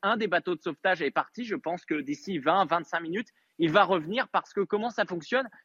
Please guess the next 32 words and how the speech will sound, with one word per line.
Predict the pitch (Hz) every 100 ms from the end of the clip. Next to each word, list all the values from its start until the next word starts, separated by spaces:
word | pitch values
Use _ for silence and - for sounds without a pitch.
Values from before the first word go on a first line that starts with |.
| -
Lorsqu'ils | 165 180 - 185
reçoivent | 196 - 254
une | 185 175
alerte | 185 208 _ - _
selon | - 190 196
laquelle | 185 214 202
il | 160
y |
aurait | 151 170
un | 156 135
bateau | 165 180 190
de |
migrants | 180 165 175 180
au | 143
large | 143 202 175 165
des | 147
côtes, | 180 247 - _ _ _ -
ils | 196 180
viennent | 214 214 151 -
le | 151 208
récupérer, | 214 196 202 190 170 254 262 -
ils | 165
l'amènent | 185 202 202 180 - -
ici. | 190 - 240 277 247
Ensuite, | 165 170 269 196
les | 190
migrants | 190 175 226
sont | - 156
amenés, | 190 202 240
sont | 262 180
débarqués, | 175 202 185 247 269
sont, | -